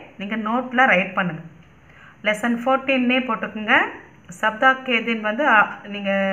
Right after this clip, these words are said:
ஏற்கனவே முடிச்சிருப்பீங்க. போன கிளாஸ்ல வந்து நீங்க முடிச்சிருப்பீங்க. So, இப்போ இன்னை-, இப்போ இந்த கிளாஸ்ல இப்போ நான், நான் எடுத்த இந்த மஹினோங் கே நாம், இந்த names of the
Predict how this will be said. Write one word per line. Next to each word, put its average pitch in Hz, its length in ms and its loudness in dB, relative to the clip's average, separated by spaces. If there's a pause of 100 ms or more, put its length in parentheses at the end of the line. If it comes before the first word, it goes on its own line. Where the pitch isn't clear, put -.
(260)
ஏற்கனவே 202 360 -2
முடிச்சிருப்பீங்க. 226 800 -2 (380)
போன 208 200 -2
கிளாஸ்ல 214 460 -2
வந்து 214 220 -4
நீங்க 226 240 -6
முடிச்சிருப்பீங்க. 202 600 -8 (760)
So, 302 320 -4 (1600)
இப்போ 285 160 4
இன்னை-, 233 720 0
இப்போ 240 200 -2
இந்த 240 220 0
கிளாஸ்ல 254 420 4
இப்போ 254 200 0
நான், 196 440 4
நான் 208 240 4
எடுத்த 247 460 4
இந்த 233 120 0
மஹினோங் 240 480 0
கே 233 160 -4
நாம், 185 280 0
இந்த 190 140 -6
names 226 340 -2
of 226 180 -2
the 196 80 -2